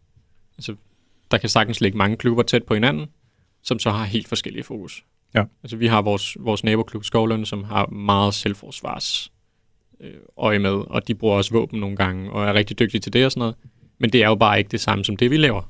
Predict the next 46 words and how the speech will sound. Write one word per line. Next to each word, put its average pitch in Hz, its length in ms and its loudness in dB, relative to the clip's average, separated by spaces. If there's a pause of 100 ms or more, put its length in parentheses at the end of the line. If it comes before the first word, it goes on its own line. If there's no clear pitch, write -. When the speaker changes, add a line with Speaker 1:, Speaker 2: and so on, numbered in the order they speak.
(440)
Speaker 1:
i 110 80 -12
Speaker 2:
Nej. 107 100 4
Speaker 1:
Herlev, 107 260 2
som 101 200 -4
er 95 120 0
som, 98 320 -6
altså, 98 220 -4 (140)
som 110 160 -8
er 95 60 -2
sports. - 580 0 (680)
Øhm, - 480 -12
Speaker 2:
Ja, 135 80 4 (260)
ja. - 60 0 (260)
Speaker 1:
ja. - 60 -20 (540)
Speaker 2:
Det 110 80 4
giver 95 100 4
mening. 95 220 -4
Speaker 1:
Så - 60 -2
på 117 60 4
den 120 100 4
måde, 120 120 4
så 107 100 -2
skal 120 120 -4
man 107 120 0
lige, 110 160 0
hvis 104 180 -8
man 101 200 -8
vil 104 80 -2
undersøge 113 360 -2
det, 120 100 -10
så 104 160 -8 (640)
Speaker 2:
Har 127 200 2
jeg, 107 180 6
er, 123 440 2
har 127 180 6
jeres 110 200 4
forbund 123 380 4
en 101 240 -2
dansk 117 240 2
hjemmeside, 117 340 2
hvor 110 100 0
man 104 160 0
kan - 80 -10
se 117 100 2
klubberne 117 280 0
på? 107 140 -4